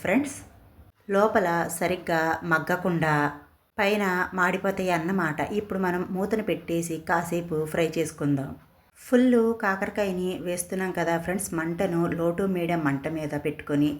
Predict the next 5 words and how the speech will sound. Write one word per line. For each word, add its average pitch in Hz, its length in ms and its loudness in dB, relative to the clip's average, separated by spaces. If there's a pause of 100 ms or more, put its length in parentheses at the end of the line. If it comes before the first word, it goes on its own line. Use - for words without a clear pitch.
అడ్జస్ట్ - 400 -6
చేసుకుంటా 143 500 0 (560)
ఈ - 20 2 (120)
కాకరకాయల్ని 151 920 2 (680)
ఈవెన్గా 226 440 4